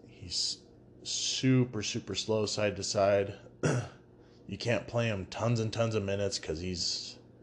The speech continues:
he keeps himself in decent shape, but he,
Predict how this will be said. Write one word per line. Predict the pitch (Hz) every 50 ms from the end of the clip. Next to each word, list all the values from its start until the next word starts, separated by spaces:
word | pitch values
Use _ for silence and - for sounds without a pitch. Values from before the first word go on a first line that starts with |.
| - - - - - - - - - -
he | - 143 143 143 143 - -
keeps | - - 175 160 -
himself | - 143 127 131 127 123 127
in | 101 95
decent | 90 107 113 113 - 113 87
shape, | - - - 104 107 110 117 - - - - - - - - - - - - - -
but | 95 78 -
he, | - 110 110 107 101 -